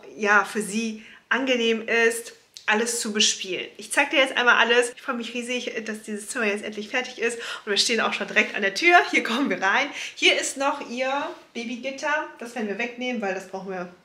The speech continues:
gar nicht. <laughs> Also eigentlich ist das immer offen und dafür stört es einfach viel zu sehr, dass das hier irgendwie im Weg ist. Neben der Tür ist ja dann erstmal dieser Einbauschrank hier.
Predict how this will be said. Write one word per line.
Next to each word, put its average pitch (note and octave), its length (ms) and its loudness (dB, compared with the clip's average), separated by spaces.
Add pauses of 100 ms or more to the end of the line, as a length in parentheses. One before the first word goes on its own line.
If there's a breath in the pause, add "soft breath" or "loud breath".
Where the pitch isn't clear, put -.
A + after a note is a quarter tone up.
(360)
gar D#3 260 -4
nicht. - 420 -2
<laughs> - 260 -2
Also B3 260 4
eigentlich A3+ 280 4
ist - 100 -2
das G#3+ 120 -2
immer A#3 260 2
offen C#4 400 -4
und G#3 380 -6
dafür G3 300 2
stört F#3 300 -2
es F#3 120 -6
einfach F3+ 240 -6
viel F#3+ 140 -12
zu - 140 -14
sehr, E3+ 160 -10
dass F3 200 -14
das - 220 -16
hier - 220 -10 (560 loud breath)
irgendwie A#3 240 2
im G#3+ 200 2
Weg F#3+ 340 4
ist. E3+ 360 -6
Neben A#3+ 260 0
der G#3+ 160 2
Tür B3 280 -4 (220)
ist A#3+ 180 -6
ja A3+ 80 -2
dann G#3 140 0
erstmal G3 540 0 (320 loud breath)
dieser B3 520 0
Einbauschrank G#3 720 0
hier. G3+ 500 -4